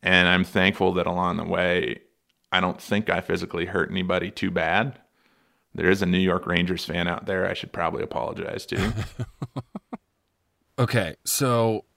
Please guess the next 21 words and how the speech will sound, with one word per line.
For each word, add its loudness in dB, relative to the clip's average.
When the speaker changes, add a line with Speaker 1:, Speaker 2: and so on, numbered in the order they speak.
Speaker 2:
Elizabeth, 0
let 4
me 4
explain 0
what -2
Stacy 0
is -8
talking -4
about -8
here. -12
This 2
idea 6
that 4
booze 4
and -4
drugs -2
helped 2
him 0
make 4
it -6
sometimes. -8